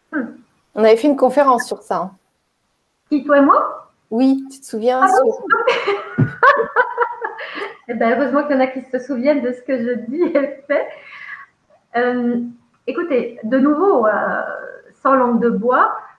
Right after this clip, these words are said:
Speaker 1: personnellement, si je souffre parce qu'une personne projette des énergies négatives, qu'elle le fasse consciemment ou inconsciemment, que ce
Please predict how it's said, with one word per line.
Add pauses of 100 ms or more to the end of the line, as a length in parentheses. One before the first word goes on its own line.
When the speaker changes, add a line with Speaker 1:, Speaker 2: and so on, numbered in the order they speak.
(160)
Speaker 1:
personnellement, (1080)
si
je
souffre (640)
parce
qu'une
personne
projette
des
énergies
négatives, (420)
qu'elle
le
fasse
consciemment
ou
inconsciemment,
que (240)
ce